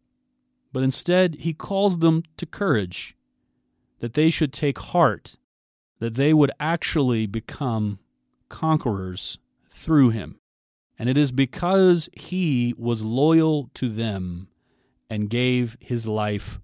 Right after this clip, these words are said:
for them that they would in turn have the faith that overcomes the world. They would become apostles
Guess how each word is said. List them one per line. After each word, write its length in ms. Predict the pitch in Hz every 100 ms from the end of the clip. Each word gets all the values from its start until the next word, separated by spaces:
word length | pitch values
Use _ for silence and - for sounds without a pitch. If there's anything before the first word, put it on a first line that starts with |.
| _
for 500 | _ - - 185 170
them 440 | 135 98 85 80 - _ _ _ _
that 200 | 104 104
they 540 | 123 135 107 92 90 _ _ _
would 180 | - 101
in 140 | 107 107
turn 600 | - 160 120 92 90 92 _ _
have 200 | 107 101
the 80 | 95
faith 640 | - 151 101 92 - _ _ _ -
that 140 | 92 -
overcomes 840 | 139 117 107 - 143 98 95 98
the 100 | 104
world. 500 | 107 110 95 - - _ _ _ _ _ -
They 220 | 120 170
would 200 | 180 131
become 420 | 123 - 147 135
apostles 960 | 107 - - 165 170 101 85 - -